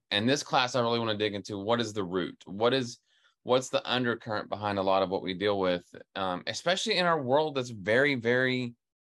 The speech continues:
pressure filled right now. Um, we, I, I think these phones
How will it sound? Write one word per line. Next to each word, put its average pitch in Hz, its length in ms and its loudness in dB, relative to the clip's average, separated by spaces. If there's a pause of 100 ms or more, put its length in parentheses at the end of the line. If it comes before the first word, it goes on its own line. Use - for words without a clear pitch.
(480)
pressure 135 380 2
filled 120 380 -2
right 87 200 2
now. 80 380 -6
Um, 80 640 -2 (100)
we, 120 380 0 (840)
I, 123 200 2 (120)
I 127 40 2
think 123 460 -2
these 123 260 -2
phones 131 720 0